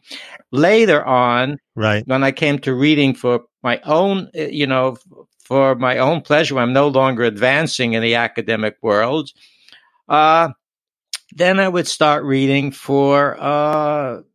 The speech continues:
Speaker 1: you know, just to satisfy interest. For example, I remember I was on sabbatical, and I said to myself, and, and I had read of a new edition of, uh, War and Peace by, uh, these,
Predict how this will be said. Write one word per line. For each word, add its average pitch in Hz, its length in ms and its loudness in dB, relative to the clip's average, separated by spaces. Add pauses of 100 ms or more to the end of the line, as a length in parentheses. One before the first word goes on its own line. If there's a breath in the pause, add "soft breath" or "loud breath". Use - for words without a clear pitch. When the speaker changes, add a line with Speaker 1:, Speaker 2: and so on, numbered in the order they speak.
(140)
Speaker 1:
you 180 160 -8
know, 175 180 -4
just 185 340 -2
to 185 60 -2
satisfy 180 840 0
interest. 180 540 -4
For 156 100 -4
example, 143 600 -2 (300 loud breath)
I 135 60 0
remember 147 360 2
I 131 80 4
was 127 160 0
on 120 140 0
sabbatical, 127 1040 -2 (280)
and 147 300 0
I 151 100 2
said 165 280 -2
to 165 100 -4
myself, 143 400 0
and, 107 100 -10
and 143 300 -4
I 139 40 0
had 139 200 -4
read 151 340 0
of 131 160 -4
a 127 80 0
new 156 300 4
edition 131 720 0
of, 107 420 0
uh, 107 240 -4 (440)
War 156 260 4
and 147 180 0
Peace 196 400 0
by, 117 560 0
uh, 110 360 -2
these, 117 380 -6